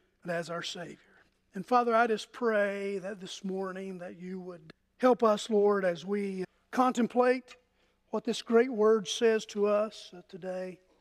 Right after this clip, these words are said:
Lord, twenty-third Psalm is like an old friend. And God, we can sit down with this old friend today and it can teach us so many things. Even though we've read it countless times, even though we can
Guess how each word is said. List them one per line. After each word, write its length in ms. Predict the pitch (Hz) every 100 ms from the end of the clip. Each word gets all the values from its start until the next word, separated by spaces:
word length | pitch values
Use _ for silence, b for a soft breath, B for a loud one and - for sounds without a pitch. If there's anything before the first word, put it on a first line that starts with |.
| -
Lord, 360 | 220 220 170
twenty-third 460 | - 233 214 220 190
Psalm 400 | - 208 208 202
is 80 | 180
like 180 | 196
an 80 | 180
old 340 | 185 233 247 214
friend. 540 | - 208 190 165 170 - _ _ _
And 80 | 180
God, 180 | 214 208
we 140 | 226
can 100 | 226
sit 300 | - 262 254
down 260 | 214 220 226
with 100 | 202
this 120 | 185
old 220 | 208 208
friend 320 | - 214 202
today 360 | 208 190 190 196
and 100 | 190
it 120 | 185
can 160 | 185 165 _
teach 320 | - 247 202 -
us 180 | 185
so 280 | - - 202
many 200 | 190 190
things. 600 | 185 - 165 165 160 - _ _ _
Even 220 | 240 233
though 120 | 233
we've 240 | 247 226 190
read 260 | 226 247
it 220 | 262 302 -
countless 420 | 226 226 240 -
times, 480 | 233 220 220 220 196
even 220 | 214 226
though 200 | 214 220
we 160 | 220
can 280 | 214 208 175